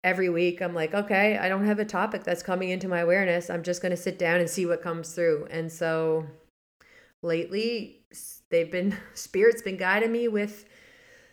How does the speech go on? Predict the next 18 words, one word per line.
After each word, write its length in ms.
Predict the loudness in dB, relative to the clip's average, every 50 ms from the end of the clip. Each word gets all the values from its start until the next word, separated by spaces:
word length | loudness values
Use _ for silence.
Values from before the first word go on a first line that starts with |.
| _ _ -8
the 180 | -4 -2 2 2
old 500 | 2 4 4 2 2 2 2 0 -2 0
tunes 680 | 2 6 6 6 6 4 2 0 -2 -2 -2 -4 -6 -10 -16 -18 -20 -18 -18 -14 -10
and 720 | -6 -4 -2 -2 -2 -2 -2 -4 -4 -6 -8 -10 -14 -18 -16
kind 260 | -10 -8 -6 -4 -4
of 220 | -4 -4 -4 -6 -10 -20 -20 -20 -20 -20 _ _ _ _ _ _ _ _ _ _ _ -6
getting 220 | -4 -2 -2 -2 -2
me 120 | -4 -4
to 140 | -4 -2 -2
elaborate 500 | 0 0 0 0 0 0 0 2 2 2
on 200 | 0 -2 -4 -4
them. 180 | -6 -4 -4
We 120 | -4 -4 -4
will 140 | -4 -4 -4
see 240 | -6 -6 -4 -4
if 140 | -4 -4 -4
that 200 | -6 -8 -8 -8
changes 640 | -6 -6 -4 -4 -4 -4 -6 -6 -6 -8 -10 -14